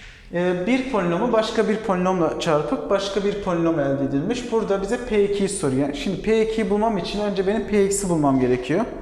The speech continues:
Ama ona gerek yok. E, A ve B'yi bulursam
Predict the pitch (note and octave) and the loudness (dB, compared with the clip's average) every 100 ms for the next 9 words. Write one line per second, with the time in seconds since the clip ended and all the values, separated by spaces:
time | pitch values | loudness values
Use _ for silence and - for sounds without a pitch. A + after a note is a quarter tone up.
0 | - - - - - A3 A3+ A3+ A3 A3 | -14 -18 -20 -8 0 2 4 4 4 2
1 | A3 A3+ B3 - - - - - - - | 2 0 -2 -2 -8 -12 -14 -18 -20 -8
2 | E3 E3+ - F#3+ A3 A3 F#3+ G3 G3+ G3 | -2 0 2 2 2 2 2 4 4 2
3 | A#3 - F#3+ B3 - - | 0 2 0 0 -4 -12